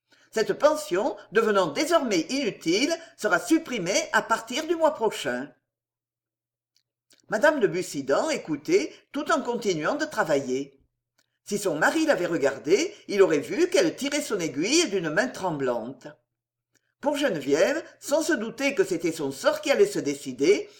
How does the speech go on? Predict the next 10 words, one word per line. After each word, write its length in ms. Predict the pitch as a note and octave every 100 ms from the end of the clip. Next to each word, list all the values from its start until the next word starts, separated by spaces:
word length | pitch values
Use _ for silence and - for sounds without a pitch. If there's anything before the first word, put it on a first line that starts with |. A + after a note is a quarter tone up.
| _ -
elle 160 | F3 A#3+
écoutait, 640 | - G#3 - E3+ C#4 - - F3
ne 80 |
comprenant 480 | F3 B3+ A#3+ F#3+ C#3+
pas 220 | - A#3
ce 120 | D#4 F4+
que 140 | C#4+
son 180 | G#3 E3
père 220 | A#3+ C#4+
lisait. 640 | G3+ E3 B2+ B2+ C3+ -